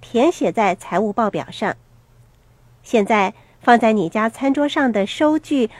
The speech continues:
和账单堆积如山，该是把它们分门别类整理一下的时候了。把你的收入和支出、资产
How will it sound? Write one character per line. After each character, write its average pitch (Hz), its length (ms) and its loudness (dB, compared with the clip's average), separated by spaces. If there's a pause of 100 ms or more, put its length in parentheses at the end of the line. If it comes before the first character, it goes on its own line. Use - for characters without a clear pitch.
和 - 180 -2
账 240 320 2
单 277 320 2
堆 214 360 0
积 202 240 -4
如 175 200 -4
山， 262 300 0 (600)
该 226 160 4
是 240 140 -2
把 170 160 0
它 - 120 -4
们 226 160 4
分 330 220 4
门 269 180 6
别 240 240 0
类 302 280 4
整 196 280 0
理 202 120 -2
一 175 180 -10
下 185 220 -4
的 175 80 -10
时 - 180 -12
候 170 220 -2
了。 135 160 -2 (920)
把 214 140 4
你 226 160 4
的 202 100 0
收 269 240 0
入 262 280 2
和 202 200 -2
支 269 240 -2
出、 294 460 -4
资 349 240 -2
产 156 380 -4